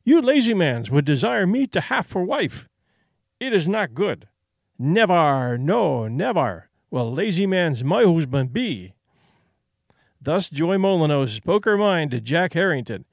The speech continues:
even as she had spoken it, but more tritely and in his own tongue, to Louis Savoy the previous night. "Listen, Joy." "No, no. Why moose I listen to lazy mans?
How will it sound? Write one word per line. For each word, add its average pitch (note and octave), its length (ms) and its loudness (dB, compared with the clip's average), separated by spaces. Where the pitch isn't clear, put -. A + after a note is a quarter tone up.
even A#3 320 0
as G3 100 2
she G#3+ 180 0
had G3+ 140 2
spoken G3+ 400 -2
it, F2+ 140 -14
but A#2 160 -6
more F3 220 2
tritely C3+ 560 -4
and D3 140 -2
in F3 100 4
his D#3 160 2
own F#3 220 0
tongue, D3 400 -2
to B2+ 120 -4
Louis G3+ 360 2
Savoy F3+ 580 -2
the F#2 120 -12
previous D3+ 420 -2
night. F#3+ 320 -4
"Listen, C3 420 -2
Joy." C3+ 480 -2
"No, C4 220 0
no. D3+ 460 2
Why A3+ 200 2
moose C4 300 2
I A3 140 2
listen G3+ 340 0
to F3 100 0
lazy F#3+ 380 2
mans? B2+ 540 -2